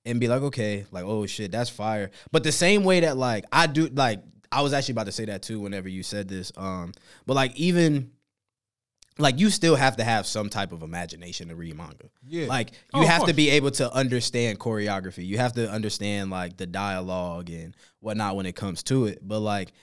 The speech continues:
Speaker 1: we don't have the, like, we don't have the fucking, like, eye that animators do. Like, animators and actual readers have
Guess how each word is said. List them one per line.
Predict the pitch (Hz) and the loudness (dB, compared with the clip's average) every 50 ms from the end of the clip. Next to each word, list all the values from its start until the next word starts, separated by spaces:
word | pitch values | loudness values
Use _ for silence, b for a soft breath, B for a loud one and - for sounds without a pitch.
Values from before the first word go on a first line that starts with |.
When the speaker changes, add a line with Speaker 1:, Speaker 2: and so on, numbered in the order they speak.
| b b b - | b b b -4
Speaker 1:
we | 120 147 151 143 | 0 2 2 4
don't | 117 139 139 135 113 | 6 4 4 4 4
have | 101 107 123 123 120 120 113 98 | 2 4 4 6 6 4 2 0
the, | 101 110 101 | -2 -2 -2
like, | 104 101 98 95 90 87 - - - _ _ _ _ _ _ _ _ _ _ _ _ _ _ _ 107 | 0 -2 -2 -2 -4 -6 -10 -14 -20 _ _ _ _ _ _ _ _ _ _ _ _ _ _ _ 0
we | 147 175 | 4 6
don't | 180 165 147 | 6 6 6
have | - - 135 123 113 | 6 4 4 4 0
the | 113 120 113 101 | -2 -2 -2 0
fucking, | - 120 117 107 - 107 104 98 98 | -2 -2 -2 -2 -2 -4 -4 -4 -4
like, | 95 90 87 85 80 - - | -4 -4 -6 -6 -8 -8 -6
eye | 95 104 104 98 95 92 | -2 -2 0 0 -2 -2
that | 90 95 92 - - _ - | -4 -6 -8 -8 -12 _ -8
animators | 107 113 113 104 95 98 92 87 87 82 90 90 87 | -4 -4 -4 -4 -4 -6 -6 -8 -8 -12 -12 -12 -12
do. | 87 80 76 92 | -12 -12 -12 -10
Like, | 107 107 110 104 101 98 | -6 -4 -2 -2 -4 -4
animators | - 123 143 147 147 147 143 143 139 135 131 131 131 127 123 - | 2 4 4 6 6 8 6 8 6 6 4 4 2 0 -2 -2
and | 120 120 117 113 110 107 104 101 b b b b b - | -2 0 0 0 0 -2 -4 -6 b b b b b -2
actual | 101 113 117 - - 135 123 117 110 101 | 0 0 2 2 0 0 2 0 0 0
readers | 95 98 117 131 139 135 123 117 107 101 98 92 - _ _ _ | -2 -2 0 2 2 2 2 0 -2 -4 -6 -6 -10 _ _ _
have | - - 113 107 107 101 95 87 | -8 -6 -4 -4 -2 -4 -6 -8